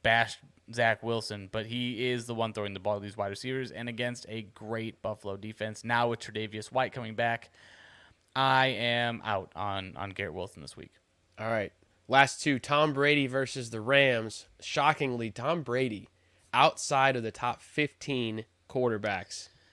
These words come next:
Speaker 2: the last three
Speaker 1: <sighs>
Speaker 2: weeks in a row.
Speaker 1: Look, man, this offensive line for the Bucs looks broken. This offense looks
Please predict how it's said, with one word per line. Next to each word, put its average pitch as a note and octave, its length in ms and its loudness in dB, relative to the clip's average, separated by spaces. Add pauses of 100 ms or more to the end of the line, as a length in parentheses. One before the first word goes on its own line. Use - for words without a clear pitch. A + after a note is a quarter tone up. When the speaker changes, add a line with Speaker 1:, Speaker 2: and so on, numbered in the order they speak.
(120)
Speaker 2:
the A#2+ 80 -4
last A#2+ 360 2
three B2+ 360 4
Speaker 1:
<sighs> - 0 -
Speaker 2:
weeks B2 200 -2
in G#2+ 80 -4
a G2+ 40 -4
row. G2 140 -6 (640)
Speaker 1:
Look, B2+ 240 0
man, G#2 300 -8
this A#2 200 -4
offensive A#2+ 460 -6
line G#2+ 200 -2
for G2+ 120 -14
the F#2 60 -18
Bucs G2+ 260 -4
looks - 160 -14
broken. A#2 560 -6
This G#2 200 -8
offense A#2 520 -2
looks - 360 -10